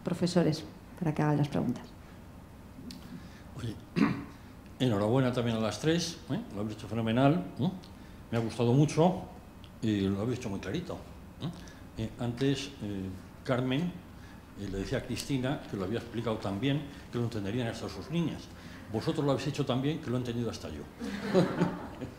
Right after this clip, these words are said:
Speaker 2: Eh, dicho eso, yo solamente me gustaría haceros una preguntita. Eh, habláis del coste energético, etcétera, etcétera. Eh, ¿cuál es el vida-, eh, eh, he visto que dentro de los costes habláis de, eh, la reposición de membranas, fundamentalmente,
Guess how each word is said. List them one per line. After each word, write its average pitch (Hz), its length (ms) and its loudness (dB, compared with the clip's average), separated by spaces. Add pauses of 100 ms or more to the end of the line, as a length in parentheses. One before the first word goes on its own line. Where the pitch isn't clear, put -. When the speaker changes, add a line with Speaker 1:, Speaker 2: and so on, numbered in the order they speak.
(600)
Speaker 2:
Eh, 135 300 -4
dicho 175 300 2
eso, 185 360 4
yo 147 80 0
solamente 143 300 0
me 143 60 0
gustaría 123 240 -2
haceros 113 180 -6
una 120 160 -6
preguntita. 110 580 -4 (440)
Eh, 113 480 -2 (240)
habláis 123 320 -4
del 110 80 -6
coste 113 260 -8
energético, 123 500 -6
etcétera, 95 300 -8
etcétera. 95 320 -8 (420)
Eh, 135 120 -6 (580)
¿cuál 196 160 0
es 185 160 -4
el 156 80 -4
vida-, 151 240 -2
eh, 120 560 -4
eh, 117 260 -4
he 139 60 -4
visto 175 320 -4
que 156 80 -4
dentro 139 240 -2
de 147 80 0
los - 80 -8
costes - 460 -4 (340)
habláis 120 320 -2
de, 131 360 -2
eh, 107 40 -4
la 107 100 -4
reposición 101 720 -4
de 135 120 2
membranas, 120 480 -4
fundamentalmente, 117 760 -6